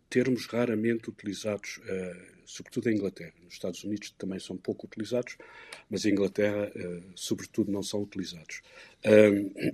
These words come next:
em parte, eu acho que isso tem a ver com o ceticismo da cultura política inglesa em relação à cultura política continental,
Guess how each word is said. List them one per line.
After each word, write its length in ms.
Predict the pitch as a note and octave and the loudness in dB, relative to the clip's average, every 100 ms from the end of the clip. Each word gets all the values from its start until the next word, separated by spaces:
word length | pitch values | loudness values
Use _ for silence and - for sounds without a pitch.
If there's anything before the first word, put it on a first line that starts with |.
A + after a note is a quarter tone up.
| - | 6
em 160 | C3+ | 6
parte, 480 | C3+ C3 C#3 - E3+ | 6 6 6 4 2
eu 240 | D#3 A#2+ | 2 2
acho 160 | G#2+ - | 0 -2
que 100 | - | -6
isso 120 | - | -4
tem 180 | A#2 A2+ | 2 2
a 40 | |
ver 400 | G2 A2+ A#2 B2+ C3 - - _ | 4 4 4 2 -2 -10 -20 _
com 100 | A2+ | -4
o 40 | |
ceticismo 840 | G#2 A2+ - A#2 - A#2 - F#2+ - | 4 4 4 -2 0 0 0 -4 -6
da 140 | G2 | -10
cultura 320 | - G#2 A2 | -8 -4 -2
política 320 | G2+ G#2 G2 G#2 | -2 -4 -2 -2
inglesa 480 | G2+ A2 A#2+ A#2+ | 2 2 4 2
em 40 | A2+ | 0
relação 360 | G#2 G2+ - | 0 0 0
à 60 | G2+ | -2
cultura 320 | - G2 G#2 | -4 -4 -4
política 340 | G2 G2 F#2+ - | -4 -8 -14 -14
continental, 840 | - F#2+ G#2 G#2 G#2 A2+ A#2+ C3+ | -12 -8 -6 -6 -6 -2 -2 -2